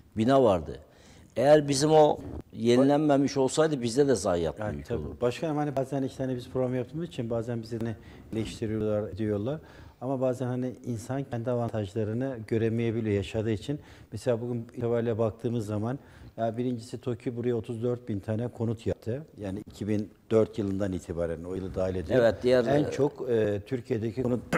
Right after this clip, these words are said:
Speaker 2: <clears throat> yaptığı illerin sıralamasında il olarak Elazığ, büyük şehirlerden sonra İstanbul,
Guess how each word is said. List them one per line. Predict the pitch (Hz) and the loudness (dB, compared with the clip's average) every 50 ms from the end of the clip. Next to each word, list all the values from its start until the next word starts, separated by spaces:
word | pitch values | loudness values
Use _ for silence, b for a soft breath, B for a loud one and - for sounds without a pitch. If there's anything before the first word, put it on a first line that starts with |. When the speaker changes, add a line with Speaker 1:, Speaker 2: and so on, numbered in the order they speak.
| - | -2
Speaker 2:
<clears throat> | - - - - - | -4 -8 -10 -8 -8
yaptığı | 120 - - 127 | -8 -4 -2 0
illerin | 120 120 117 117 120 131 143 - B B B B B B B | 0 0 0 -2 -2 -4 -4 -6 B B B B B B B
sıralamasında | B - 120 117 113 117 113 117 110 - 113 113 117 | B -2 0 0 2 0 0 -2 -2 -2 -2 -4 -4
il | 113 117 123 127 | -2 0 0 2
olarak | 131 117 110 104 101 101 95 - - | 2 2 2 2 0 0 -2 -4 -4
Elazığ, | 113 113 113 117 104 92 113 139 143 143 - | -4 -2 -2 -2 -2 -2 -2 -4 -4 -4 -4
büyük | 123 123 110 | -4 -4 -4
şehirlerden | - - 127 123 117 117 117 117 113 117 120 120 | -4 -4 -2 -2 -2 -2 -4 -4 -4 -4 -4 -4
sonra | 104 - - 104 98 | -4 -6 -6 -6 -6
İstanbul, | 104 104 - - 120 113 107 107 101 107 135 151 | -6 -6 -6 -4 -4 -4 -2 -2 -2 -2 -4 -4